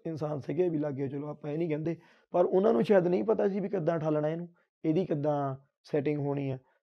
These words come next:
ਭਰਾ ਆਇਆ ਜੀ, ਉਹਨੇ ਮੈਨੂੰ ਲਾਇਆ ਗਲ ਨਾਲ, ਲੈ ਗਿਆ ਪਿੰਡ ਨੂੰ।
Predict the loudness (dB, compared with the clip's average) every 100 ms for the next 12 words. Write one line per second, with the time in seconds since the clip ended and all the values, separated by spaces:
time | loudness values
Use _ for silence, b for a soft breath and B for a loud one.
0 | _ 0 2 4 2 -2 -2 -2 -4 -4
1 | -6 -4 -4 -4 -6 -8 -10 -10 -8 -6
2 | -6 -8 -10 -10 -10 -14